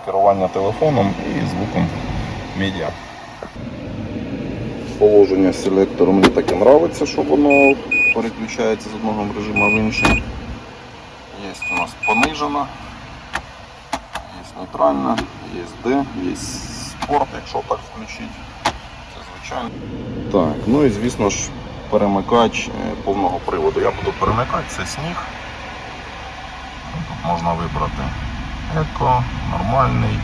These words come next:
сніг і заблокувати. Ну, блокується воно, по-, по-моєму, до сорока кілометрів на годину, а потім автоматично вимикається. Також є автохолд,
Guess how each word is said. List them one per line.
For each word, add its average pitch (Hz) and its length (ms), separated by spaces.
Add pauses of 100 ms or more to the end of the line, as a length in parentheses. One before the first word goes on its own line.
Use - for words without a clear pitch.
(140)
сніг 117 240 (160)
і - 40
заблокувати. 87 640
Ну, 87 240
блокується 113 500
воно, 95 240 (100)
по-, 98 200 (760)
по-моєму, 98 520 (160)
до 110 460 (720)
сорока 98 440
кілометрів 95 360
на 95 100
годину, 107 300
а 85 60
потім 92 360
автоматично 85 600
вимикається. 82 600
Також - 360
є 113 80 (180)
автохолд, 110 760